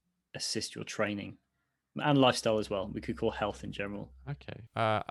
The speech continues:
Speaker 2: a hundred percent gymnastics rings. This has to be done, 'cause it means, like, I feel like with gymnastics rings and handstands, you can literally train anywhere,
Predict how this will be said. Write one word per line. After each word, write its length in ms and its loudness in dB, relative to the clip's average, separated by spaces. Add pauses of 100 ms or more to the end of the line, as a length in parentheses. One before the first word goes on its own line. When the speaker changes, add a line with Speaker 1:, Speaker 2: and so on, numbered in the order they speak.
(180)
Speaker 2:
a 60 -6
hundred 220 0
percent 200 -8
gymnastics 560 -4
rings. 280 -8 (1000)
This 120 -14
has 180 -8
to 80 -14
be 60 -8
done, 220 -8 (340)
'cause 100 -10
it 60 -4
means, 200 -4
like, 160 -6 (420)
I 80 6
feel 140 4
like 120 6
with 160 2
gymnastics 480 -2
rings 180 -4
and 120 -6
handstands, 440 -4
you 80 -8
can 160 -8
literally 240 -6
train 240 -8
anywhere, 400 -8